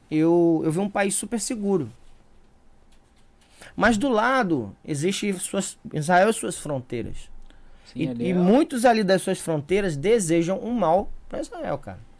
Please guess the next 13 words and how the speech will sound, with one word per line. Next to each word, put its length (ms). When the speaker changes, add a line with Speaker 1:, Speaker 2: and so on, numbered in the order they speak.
Speaker 1:
E 100
aí, 320
é 60
aí 100
que 80
eu 40
tô 120
falando 160
pra 120
você. 440
É, 280
imagina 480
alguém 500